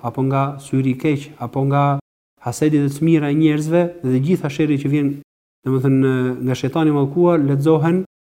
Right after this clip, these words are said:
kemi udhëzime nga profeti sallallahu alaihi wasallam për të lexuar, ë, nga tre herë kur vëllahun felekun dhe nasin. Gjithashtu edhe në përfundim të namazeve, pra në përfundim të farzeve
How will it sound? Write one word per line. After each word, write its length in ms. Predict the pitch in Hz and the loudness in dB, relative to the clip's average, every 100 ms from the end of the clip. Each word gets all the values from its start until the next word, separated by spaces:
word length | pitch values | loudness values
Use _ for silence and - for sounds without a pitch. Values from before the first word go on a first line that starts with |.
| - | -4
kemi 160 | 131 135 | 0 0
udhëzime 320 | 127 151 143 | 2 2 2
nga 120 | 135 | 0
profeti 320 | 135 139 151 147 | -4 -6 -4 -4
sallallahu 480 | 147 143 143 143 | -2 0 2 2
alaihi 80 | 139 | 0
wasallam 400 | 139 180 196 208 - _ _ _ | 0 2 2 2 -2 _ _ _
për 80 | 127 | -2
të 80 | 131 139 | 0 2
lexuar, 520 | 135 151 170 170 165 - _ _ _ _ | 2 4 4 4 2 -4 _ _ _ _
ë, 80 | 139 131 127 - - - | -4 -2 -2 -6 -12 -8
nga 160 | 131 131 | -4 -2
tre 200 | - 160 | 0 0
herë 440 | 131 160 160 160 - _ _ | 4 4 4 0 -10 _ _
kur 160 | 156 143 | 0 2
vëllahun 400 | 139 143 147 139 | 4 4 2 -2
felekun 400 | 143 147 147 151 | 0 0 0 -2
dhe 80 | 156 | 0
nasin. 440 | 165 147 - 95 - 120 | 2 0 -2 -12 -14 -8
Gjithashtu 560 | 127 127 - 175 175 170 | -6 -6 0 4 4 2
edhe 180 | 139 151 | -2 0
në 100 | 151 | 0
përfundim 380 | 143 139 151 160 | -2 0 0 0
të 60 | 151 | 0
namazeve, 600 | 156 165 170 160 135 117 - _ _ _ - | -2 0 0 0 0 -2 -8 _ _ _ -2
pra 140 | 139 | 0
në 100 | 131 | 0
përfundim 320 | 127 135 156 | 0 0 0
të 100 | 143 139 | 0 -2
farzeve 540 | 147 147 156 156 | 0 0 0 2